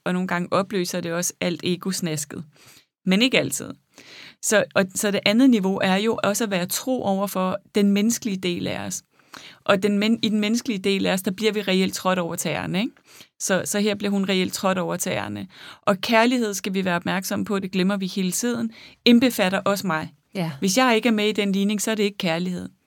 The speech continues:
Speaker 1: Hvis jeg bare synes, at jeg er kun kærlig ved dig, men det er lige meget med mig, så er det ikke kærlighed længere.
Speaker 2: Mm.
Speaker 1: Også fordi vi er alle sammen et. Så hvis jeg ikke passer på mig selv og respekterer og elsker mig selv, så, øh, så er der, så er det jo også et aspekt, der ikke er at elske og respektere og passe på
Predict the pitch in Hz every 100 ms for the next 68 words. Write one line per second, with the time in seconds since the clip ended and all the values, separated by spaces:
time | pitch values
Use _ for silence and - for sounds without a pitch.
0 | _ _ _ 190 220 202 208 214 208 190
1 | 196 196 - 240 226 208 185 196 185 175
2 | 165 180 - - - 190 196 208 190 165
3 | 185 160 160 180 - 202 208 156 190 196
4 | 202 180 180 202 202 190 175 156 160 226
5 | 226 190 185 170 214 185 175 - 196 -
6 | _ _ _ 202 196 220 190 202 - -
7 | 196 190 214 202 208 196 190 190 185 -
8 | 185 208 196 - 190 185 226 202 170 196
9 | 185 - - - - _ _ - 220 202
10 | 196 - - 202 - - 220 208 208 208
11 | - - 226 214 214 202 214 208 196 -
12 | 208 196 196 196 214 208 196 196 233 214
13 | 190 185 - 190 214 196 196 190 208 190